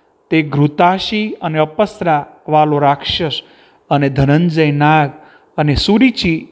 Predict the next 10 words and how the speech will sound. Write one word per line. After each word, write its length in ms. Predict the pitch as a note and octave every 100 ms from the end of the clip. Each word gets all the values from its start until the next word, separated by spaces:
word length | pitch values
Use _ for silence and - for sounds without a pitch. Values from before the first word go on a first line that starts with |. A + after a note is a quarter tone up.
| -
યજ્ઞ 360 | F3+ A3 G3+ D#3+ C3 - - _ -
અને 160 | D3+
ગૌતમ 540 | C#3+ C#3+ D3 D3 G3 F3
ઋષિ 400 | D3+ - D#3 C#3+ - _ _ _ _ _ _ _ _ _ -
તે 100 | E3+
ગંધર્વને 920 | D#3+ F3 F3 F#3+ G3 G3+ G3+ G3+ A3 - _ _ -
તે 100 | F3
માઘ 460 | D#3 D#3 D#3+ F3
માસને 580 | E3 E3 D#3+ C#3+ - D#3
વિતાવે, 520 | C#3+ C#3+ D3+ D3+ D3+